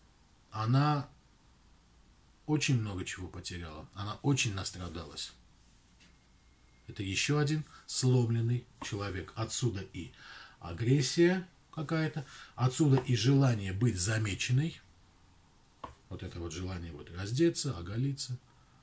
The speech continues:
А еще один травмированный человек.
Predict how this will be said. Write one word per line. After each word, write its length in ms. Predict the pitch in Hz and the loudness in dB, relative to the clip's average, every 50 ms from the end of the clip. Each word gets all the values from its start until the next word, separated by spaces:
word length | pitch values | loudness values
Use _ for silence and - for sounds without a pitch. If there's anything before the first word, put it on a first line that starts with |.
| _ _ - _ _ _ _ _ _ _ _ _ _ _ _ _ _ - _ - - _ - - - - - - - _ - - - | _ _ -20 _ _ _ _ _ _ _ _ _ _ _ _ _ _ -20 _ -20 -20 _ -20 -20 -20 -20 -20 -20 -20 _ -20 -14 -8
А 80 | 127 127 | -6 -2
еще 320 | 135 151 135 - 208 208 | 0 0 0 2 2 2
один 260 | 202 190 180 190 180 | 0 0 0 -2 -4
травмированный 920 | 175 151 139 131 131 120 135 156 170 170 175 165 170 170 165 165 160 156 - - - - | -2 2 4 4 6 6 6 6 6 4 4 2 2 0 0 -2 -4 -6 -10 -14 -20 -14
человек. 460 | - - 98 92 85 - - - | -12 -12 -10 -10 -12 -14 -16 -18